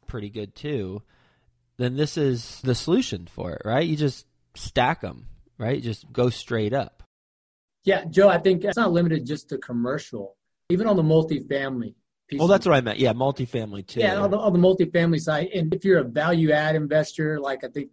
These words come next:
Speaker 2: the majority of your audience is, or if you're on the development side. So if you're developing an apartment community in downtown Dallas, or you're in one of the tertiary markets, the key here is the high density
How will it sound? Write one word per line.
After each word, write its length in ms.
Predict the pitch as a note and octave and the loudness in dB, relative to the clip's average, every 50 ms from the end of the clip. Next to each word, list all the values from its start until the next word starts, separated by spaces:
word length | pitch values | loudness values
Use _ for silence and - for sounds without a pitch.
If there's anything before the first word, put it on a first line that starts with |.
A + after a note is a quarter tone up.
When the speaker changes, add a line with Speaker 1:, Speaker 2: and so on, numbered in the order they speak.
| - | -10
Speaker 2:
the 80 | C3 C#3 | -8 -6
majority 360 | C3+ C3+ B2+ D3 D#3 D3+ D3+ | -6 -6 -2 -2 -2 0 -2
of 60 | C#3 | -2
your 200 | C#3 C#3 C3+ C3+ D3+ - | -2 -2 -2 -2 -4 -6
audience 420 | D#3 D3 D3 C#3+ C3+ C3+ C3+ - C#3+ | -4 -4 -4 -4 -4 -6 -8 -6 -4
is, 280 | C#3 C3+ C3+ B2 B2 - - | -2 -2 -2 -4 -6 -8 -4
or 200 | E3 E3+ F#3 F#3+ | -2 0 0 0
if 40 | - | 2
you're 140 | E3+ F3 F3+ | 2 2 2
on 80 | F3 | 2
the 80 | E3 D#3 | 2 0
development 560 | C#3+ C#3 A#2+ C3 D3 D#3 C#3+ B2+ A#2 G#2 - | -2 -2 -2 0 0 0 0 -2 -6 -10 -10
side. 340 | - - A#2 A2 A2 A2 - | -10 -8 -8 -8 -8 -10 -8
So 240 | - C3 B2 A#2+ A#2+ - _ _ _ _ _ _ - | -6 -4 -4 -4 -6 -12 _ _ _ _ _ _ -10
if 140 | C3+ - - | -6 0 0
you're 100 | G3+ G3 | 2 2
developing 540 | F3+ E3+ - E3 E3 E3 E3 E3 E3 D#3 D3+ - | 2 2 2 2 2 2 2 0 -2 -4 -2 -2
an 100 | F3 D#3 | -4 -4
apartment 460 | D3+ - - F3 E3 D#3+ E3 D#3+ D#3+ | -4 -2 0 2 2 4 2 0 0
community 480 | D#3 D#3+ D#3+ D#3+ D#3 D3+ D3+ D3+ D3 C#3+ | 0 2 2 2 2 2 0 0 0 -2
in 120 | C3+ C#3 | -2 -2
downtown 540 | - D3 D3+ D3 D3+ - D3 C#3 C3 C3 B2+ | -2 -2 -2 -2 -4 -6 -6 -6 -6 -6 -6
Dallas, 440 | A#2+ C3 C#3+ F3 G#3+ A#3 G3+ - - | -6 -4 -4 -2 -2 -4 -4 -6 -6
or 80 | D#3 C#3 | -6 -4
you're 180 | C#3+ D3+ D3+ D3 | -2 -2 -2 -2
in 80 | D3 | -4
one 120 | D3 D3 C#3+ | -4 -4 -4
of 60 | C3+ | -6
the 60 | B2+ | -6
tertiary 520 | - - D3+ D#3 - - - D3 C#3 C3+ | -6 -4 -4 -4 -4 -2 -2 -2 -2 -2
markets, 680 | B2+ B2 B2 B2+ C#3+ C#3 - F3 E3+ E3 - - - - _ _ _ _ _ _ _ _ _ | -2 -2 -4 -4 -4 -4 -2 -2 -4 -4 -6 -14 -20 -20 _ _ _ _ _ _ _ _ _
the 140 | - C#3+ C3+ | -4 -4 -4
key 260 | - - - A#3 A3+ | -4 -2 -2 0 0
here 260 | E3+ D3+ D3+ D3 D3 C#3+ | 0 0 0 0 0 0
is 180 | C#3 C3+ B2+ B2 | 0 -2 -2 -4
the 100 | B2 B2 | -6 -8
high 240 | - - G3+ A3+ G3+ | -6 -4 -4 -4 -2
density 540 | E3 F3+ F#3+ F3 - E3+ C#3+ C3+ C3 B2 | 0 -2 -2 -2 -4 -6 -8 -8 -8 -10